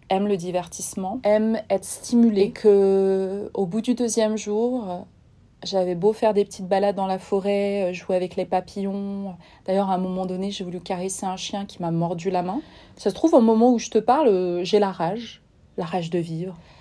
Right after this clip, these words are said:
Euh, je sais pas, c'est, j'ai même pas désinfecté, alors qu'il y avait des trucs à l'accueil pour désinfecter, mais je sais pas. Des moments, je fais des trucs stupides. Je, je me suis rendu compte que parfois, je fais des trucs vraiment bêtes, en fait, hein.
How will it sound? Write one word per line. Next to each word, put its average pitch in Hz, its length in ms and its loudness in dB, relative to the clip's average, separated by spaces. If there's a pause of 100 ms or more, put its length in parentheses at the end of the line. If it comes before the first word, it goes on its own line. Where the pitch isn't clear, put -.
(240)
Euh, 170 760 0
je 175 100 -4
sais 196 200 0
pas, - 260 -8
c'est, 160 560 -6
j'ai 175 140 -2
même 185 160 0
pas 208 100 4
désinfecté, 196 760 -2
alors 165 200 -2
qu'il - 140 -6
y - 20 0
avait 165 120 -4
des 170 120 -4
trucs 190 320 -10
à 170 40 -4
l'accueil 160 360 -4
pour 185 140 -10
désinfecter, 180 520 -8
mais 240 100 -4
je - 80 -8
sais - 100 -6
pas. 220 140 0
Des 226 140 4
moments, 254 240 8
je - 100 -6
fais 254 120 0
des 220 100 0
trucs 254 240 -6
stupides. 262 500 -4 (460)
Je, 208 320 4
je 202 100 -6
me 226 60 2
suis 240 120 -2
rendu 254 220 4
compte 330 240 0
que - 120 -2
parfois, - 580 -2
je - 160 -4
fais - 120 -6
des 202 140 -4
trucs - 260 -18
vraiment 196 1040 2 (300)
bêtes, 180 420 2
en 170 140 -4
fait, 160 300 -6
hein. 165 240 -8